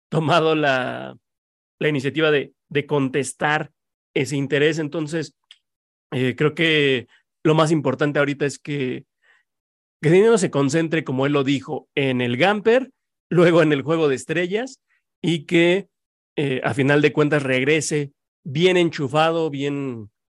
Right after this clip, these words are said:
eh, bien afinado para, para el partido más importante de esta primera ronda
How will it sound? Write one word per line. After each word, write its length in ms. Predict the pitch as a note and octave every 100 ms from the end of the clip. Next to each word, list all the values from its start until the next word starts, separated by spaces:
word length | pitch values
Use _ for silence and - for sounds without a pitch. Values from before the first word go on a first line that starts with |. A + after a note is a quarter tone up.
| _
eh, 200 | C#3+ C3
bien 200 | A#2+ E3
afinado 480 | E3 C#3+ D3 D#3 D#3
para, 580 | C#3+ B2+ B2 A#2+ A2+ - _ _ _ -
para 160 | D#3
el 80 | D#3
partido 360 | D3+ C#3 G3 G#3+
más 180 | F3+
importante 640 | G3 D3+ D3 - E3 E3 E3+
de 60 |
esta 220 | D3+ E3
primera 340 | D3+ C3+ C#3+ D3
ronda 560 | C#3+ C#3+ C#3+ D3 C#3+